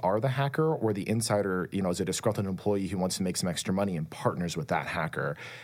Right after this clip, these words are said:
And unfortunately, you know, when you as, as an employer are hiring someone, there's implicit trust that, you know, you elevate that person up into a, a privileged position that they're not going to,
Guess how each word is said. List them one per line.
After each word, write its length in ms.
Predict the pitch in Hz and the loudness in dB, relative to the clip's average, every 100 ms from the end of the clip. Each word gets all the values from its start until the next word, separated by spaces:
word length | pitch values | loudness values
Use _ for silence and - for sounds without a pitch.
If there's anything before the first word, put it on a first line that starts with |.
| - | -2
And 100 | 104 | 0
unfortunately, 680 | 104 - 117 135 117 107 95 | 0 0 0 2 0 0 0
you 180 | 92 87 | 0 2
know, 80 | 98 | 0
when 260 | 95 95 90 | 2 0 0
you 300 | 104 113 104 | 0 2 2
as, 200 | 92 - | 0 0
as 200 | 92 87 | -2 0
an 60 | |
employer 580 | 87 90 - 120 101 95 | -4 0 2 2 2 0
are 120 | 90 | 0
hiring 540 | 85 - 127 131 107 95 | -2 0 2 4 0 0
someone, 540 | - 87 80 78 80 - - - | 0 0 0 0 -2 -4 -16 0
there's 240 | 113 117 | 0 2
implicit 500 | 113 104 - 107 - | 0 -2 0 -2 -2
trust 560 | - - 87 - - 92 | -2 0 0 0 -4 0
that, 300 | 95 90 87 | 2 2 2
you 40 | |
know, 60 | 92 | 0
you 180 | 92 98 | 0 2
elevate 340 | 101 113 113 113 | 2 4 2 0
that 160 | 98 | -2
person 340 | - 113 110 98 | 0 0 2 0
up 120 | 90 | 0
into 300 | 92 104 90 | -2 -2 0
a, 160 | 87 | 0
a 100 | - | 0
privileged 480 | 87 - 113 95 - | -2 -6 -4 -4 -2
position 460 | 87 87 113 95 87 | -4 -2 0 0 0
that 120 | 82 | 0
they're 140 | 92 | 0
not 240 | 90 92 90 | 0 -2 -2
going 180 | 95 90 | -2 -2
to, 140 | 90 | -2